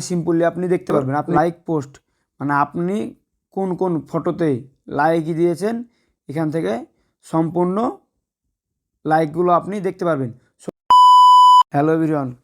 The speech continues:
কেমন আছেন সবাই? আশা করি সকলে ভালো আছেন। আমি আজকে চলে এসেছি নতুন মজাদার ও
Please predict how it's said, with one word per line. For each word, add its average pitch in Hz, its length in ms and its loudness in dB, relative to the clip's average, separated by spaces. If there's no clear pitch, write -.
কেমন 156 260 -6
আছেন 151 160 -6
সবাই? 139 200 -4
আশা 139 160 -10
করি 143 160 -6
সকলে 151 240 -4
ভালো 151 180 -2
আছেন। 131 200 -10
আমি 143 200 -4
আজকে 147 240 -6
চলে 156 220 -4
এসেছি 151 200 -4
নতুন 170 240 -8
মজাদার 147 380 -4
ও - 20 -2